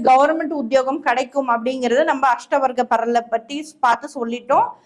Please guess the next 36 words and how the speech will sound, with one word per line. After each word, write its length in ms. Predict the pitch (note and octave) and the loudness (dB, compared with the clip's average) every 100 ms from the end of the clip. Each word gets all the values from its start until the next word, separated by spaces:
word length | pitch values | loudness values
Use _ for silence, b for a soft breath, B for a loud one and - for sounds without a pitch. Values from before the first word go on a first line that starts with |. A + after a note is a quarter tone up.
| b b - | b b -4
அருண் 400 | - C4 E4+ G4 | 4 4 4 2
அவர்களே, 440 | D#4+ C#4+ C#4+ D#4 | 2 2 2 2
நீங்கள் 360 | F#4+ D#4+ C#4+ C#4 | 2 0 0 0
வந்து 160 | C#4+ D4 | 0 2
பாத்தீங்கன்னா, 460 | C#4+ C#4+ C#4 D#4+ F#4+ | 0 0 -2 0 2
ரெண்டுல 440 | C#4+ D4+ E4+ E4 | 0 -2 0 0
வந்து 200 | C#4 C#4 | 0 0
பாத்தீங்கன்னா, 460 | D4+ C4 B3+ C4 E4+ | 0 -2 -2 -2 0
இந்த 200 | F4+ C4 | 2 0
சனி 420 | B3+ - C4+ D#4 D#4 | -2 -2 -2 -2 0
பகவான் 420 | D#4 C#4+ C4+ B3 | 0 2 0 0
வந்து, 280 | B3 B3 F4+ A#4+ - b b b | -4 -2 -2 -4 -10 b b b
ஆஹ், 420 | A#3 A#3 A#3 A3+ A3+ | 0 2 4 2 0
கொஞ்சம் 560 | C4+ C#4 D4 C#4+ D#4+ C#4 | 0 0 0 2 0 0
வந்து 280 | C4 D4+ B3 | -4 -8 2
கவனம் 460 | C4 C4 D4+ D4+ | 2 2 0 -2
தேவை. 340 | D4 A#3+ D4 A4 C#5+ - _ _ _ _ | 0 2 2 0 -4 -12 _ _ _ _
ஆஹ், 300 | B3+ B3+ B3 | -2 2 4
ரெண்டுல 380 | C4+ D4 F#4 E4 | 4 2 2 2
வந்து 280 | D#4 F#4+ C#4 | 2 0 2
இருபது, 400 | F4 F#4+ D4+ C4+ | 2 2 2 -2
இருபத்தி 380 | D#4+ F#4 F4+ D#4 | 0 0 0 2
நாலுக்கு 420 | D4 D#4+ D#4 D#4 | 2 2 -2 -6
கீழே 240 | E4+ E4+ | -2 0
வேணா 200 | D#4 D#4+ F4 | 2 0 0
ப்ராப்ளம் 420 | D#4 C#4+ C#4+ D#4 D#4 | 2 2 2 -4 -4
சொல்லியிருக்க, 340 | C4+ C4+ F4 | -6 -2 -2
ரெண்டுல 380 | E4 C#4+ D4 D#4 | 0 0 0 0
வந்து 220 | C#4 D#4+ | 0 0
இருபது 320 | C#4 C#4+ D4 | 2 4 4
தான் 180 | C4+ C#4+ | 6 6
இருக்கு. 260 | B3+ A#3 A4 | 6 2 0
So 140 | E4+ | 4
அதுல 300 | C4 A#3 A#3+ | 4 4 2
கவனம் 360 | B3+ A3 A3 A#3 | 0 0 0 -2
தேவை. 320 | A3+ G3+ A3 | 0 2 2